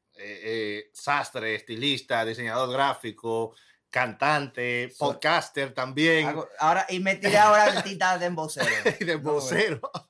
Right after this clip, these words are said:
Speaker 2: ey.
Speaker 1: Ya ustedes saben, como noso-, como nosotros estamos trabajando también con plataformas de audio para la música y para todo tipo de eventos audiovisuales,
Speaker 2: Ujú.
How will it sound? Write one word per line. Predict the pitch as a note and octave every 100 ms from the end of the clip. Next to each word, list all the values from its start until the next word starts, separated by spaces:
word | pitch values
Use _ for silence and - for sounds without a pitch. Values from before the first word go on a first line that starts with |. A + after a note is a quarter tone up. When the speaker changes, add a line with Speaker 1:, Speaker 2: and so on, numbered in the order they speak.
| - -
Speaker 2:
ey. | E3 F3+ E3+ G#3 -
Speaker 1:
Ya | C#3 F3
ustedes | G3 F3+
saben, | F3+ E3
como | D#3 E3
noso-, | E3 A3
como | - D#3
nosotros | E3 G3 G3+
estamos | G#3 G3+ G3 G3 -
trabajando | E3+ D3+ D3 E3+ E3 D3+
también | C#3 C3 D3+ D3
con | C3+
plataformas | B2 B2 B2 D#3 D3+ C3+ B2+ A2+
de | B2
audio | C#3 D3+ C3 B2+ B2 B2+ A#2+
para | A2 A2 G#2+
la | G#2+
música | A2 D3+ D3 - C3 - A#2
y | A2+
para | A2+ A2+ G#2+
todo | D3+ D#3 D3
tipo | D#3 D3+ C#3+
de | B2+ C3 C#3
eventos | A#2+ C#3+ D3+ B2 B2+ C3+
audiovisuales, | C3+ B2 B2+ A#2 - D#3 D3 B2 C#3+
Speaker 2:
Ujú. | G#2 C#3